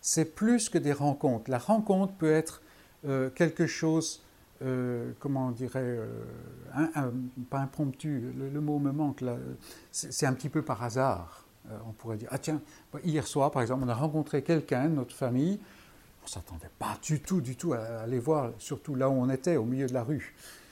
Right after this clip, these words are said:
Hein, mais voilà, Euh, quand on voit Jésus qui parcourt les, les, les routes de la Palestine, on s'aperçoit qu'il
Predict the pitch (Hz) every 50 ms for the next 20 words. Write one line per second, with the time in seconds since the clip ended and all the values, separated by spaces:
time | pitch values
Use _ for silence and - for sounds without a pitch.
0 | - - - - 110 107 123 139 - - 139 147 160 156 156 - - - 147 147
1 | 127 110 101 - - - - - - - - - - - - - - 165 - -
2 | - 190 185 185 196 202 190 175 220 233 220 220 - 202 208 190 160 165 175 202
3 | 202 156 101 - - - - - - - - - 156 151 143 131 - - - _
4 | - 165 156 - - 185 196 190 170 131 135 135 131 131 131 - 139 135 135 131
5 | 127 127 123 127 127 127 180 190 165 170 156 151 147 - 156 143 139 135 131 -
6 | - 160 165 170 170 170 - - - - - - - - - - - 147 147 -
7 | - 190 190 - 147 - - - - - 170 175 175 180 175 - - 151 147 143
8 | 143 143 - - - - - - - _ _ _ - 160 160 151 156 156 -